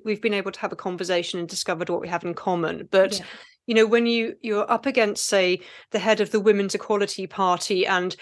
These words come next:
Speaker 1: they're claiming, "We want to listen to all women," and then they do absolutely everything possible to stop you from even opening your mouth.
Speaker 2: Yeah.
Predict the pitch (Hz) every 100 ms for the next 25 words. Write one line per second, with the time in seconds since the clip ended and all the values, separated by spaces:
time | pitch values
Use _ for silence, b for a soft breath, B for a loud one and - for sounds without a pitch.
0 | B - 202 202 226 208 196 190 226 233
1 | 277 214 262 262 254 254 240 233 240 285
2 | 254 208 190 190 214 208 208 202 214 214
3 | 214 226 202 214 208 196 196 - - 202
4 | 180 190 - 208 - 190 196 190 190 180
5 | 175 190 185 185 196 226 165 170 - 196
6 | 185 180